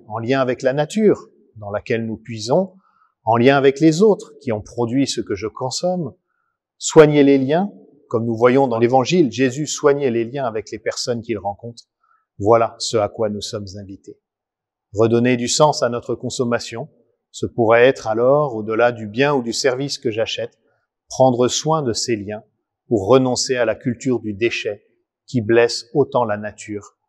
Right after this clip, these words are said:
que l'être humain. Et une troisième piste, oser vivre davantage la fraternité. Laudato Si nous dit, « Créés par le même Père, nous et tous les êtres de l'univers, nous sommes unis par des liens invisibles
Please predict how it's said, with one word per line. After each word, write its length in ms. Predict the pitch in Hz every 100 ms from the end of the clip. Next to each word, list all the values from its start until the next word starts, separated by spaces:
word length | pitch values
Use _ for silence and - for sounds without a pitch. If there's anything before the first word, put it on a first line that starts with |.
| _ -
que 80 |
l'être 320 | 98 101 - 113
humain. 220 | 95 85 _ _ _ _ _ _ 117
Et 60 |
une 160 | 117 113
troisième 600 | - 143 135 120 117 101
piste, 440 | 226 233 - - 101 90 _ _ _ _ -
oser 460 | 180 156 160 180
vivre 480 | 120 170 214 120 117
davantage 640 | 113 131 127 120 139 131
la 100 | 113
fraternité. 800 | 104 - 107 113 101 98 - 95 _ _ _ _ _ _ _
Laudato 480 | 104 110 113 113 131
Si 240 | - 160 139
nous 120 | 123
dit, « 320 | 135 160 156 _ _ _ _ _
Créés 420 | - - 185 202 208
par 220 | 156 135
le 100 | 135
même 300 | 143 151 139
Père, 320 | 170 185 151
nous 260 | 156 226 208
et 140 | 180
tous 160 | - 202
les 220 | 180 170
êtres 240 | 170 -
de 100 | 143
l'univers, 560 | 143 139 139 127 143 139
nous 220 | 127 135
sommes 320 | - 147 135 113
unis 320 | 147 143 156
par 240 | 151 123 110
des 140 | 120
liens 380 | 117 120 117 107
invisibles 600 | 127 117 110 110 127